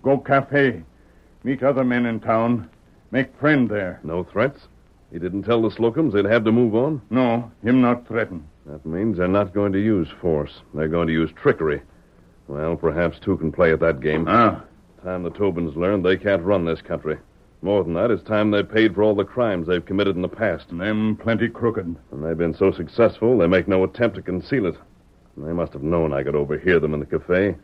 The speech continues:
Speaker 2: but they acted as though they didn't even notice me there.
Speaker 1: Hmm, them not care. They're no sheriff in Showdown.
Speaker 2: And that troop of soldiers that were sent after the Indians are not far from here. I saw their camp. They must be on their way back to the fort.
Speaker 1: Not right.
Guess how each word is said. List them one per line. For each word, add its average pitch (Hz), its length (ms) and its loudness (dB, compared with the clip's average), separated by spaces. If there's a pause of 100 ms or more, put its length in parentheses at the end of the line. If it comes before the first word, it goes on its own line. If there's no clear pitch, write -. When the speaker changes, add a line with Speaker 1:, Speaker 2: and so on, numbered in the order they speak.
(320)
Speaker 2:
but 55 100 -18
they 82 160 -2
acted 92 340 0
as 76 120 -6
though 98 180 2
they 90 140 -2
didn't 90 220 -2
even 110 240 2
notice 123 300 4
me 82 140 -2
there. 78 220 -2 (140)
Speaker 1:
Hmm, 92 400 -4
them 101 280 -2
not 123 300 0
care. 127 500 4 (400)
They're 123 140 0
no 127 200 4
sheriff 135 460 2
in 90 220 -10
Showdown. 90 520 -4 (140)
Speaker 2:
And 73 120 -8
that 87 160 -2
troop 160 200 2
of 113 120 0
soldiers 107 500 2
that 90 120 -4
were 90 120 -6
sent 117 200 -2
after 104 220 0
the 98 200 0
Indians 87 340 -2
are 87 60 -2
not 92 280 -2
far 98 240 0
from 73 200 -10
here. 69 240 -8 (180)
I 78 120 -4
saw 95 220 0
their 87 140 2
camp. 87 320 -4 (580)
They 71 80 -12
must 73 180 -10
be 80 120 -2
on 82 140 0
their 85 100 0
way 87 160 2
back 92 280 2
to - 60 -14
the 82 100 -4
fort. 90 300 -4 (140)
Speaker 1:
Not 80 240 -4
right. 85 280 0